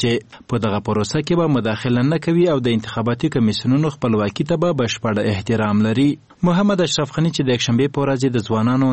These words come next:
نړیوالې ورځې په مناسبت په ارګ کې څرګندونې کولې، له ځوانانو وغوښتل چې انتخابات وڅاري او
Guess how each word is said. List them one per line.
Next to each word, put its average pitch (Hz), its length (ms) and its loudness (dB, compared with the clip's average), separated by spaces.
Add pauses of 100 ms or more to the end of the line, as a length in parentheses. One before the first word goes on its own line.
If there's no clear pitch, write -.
نړیوالې 104 480 0
ورځې 127 280 0
په 139 140 -2
مناسبت 113 560 -2
په 117 60 0 (100)
ارګ 117 160 0
کې 107 140 0
څرګندونې 104 580 0 (100)
کولې، 110 360 2
له 156 60 2 (120)
ځوانانو 113 500 2
وغوښتل 104 600 -2
چې 117 80 2 (560)
انتخابات 101 540 -2
وڅاري 156 500 2 (160)
او 127 40 2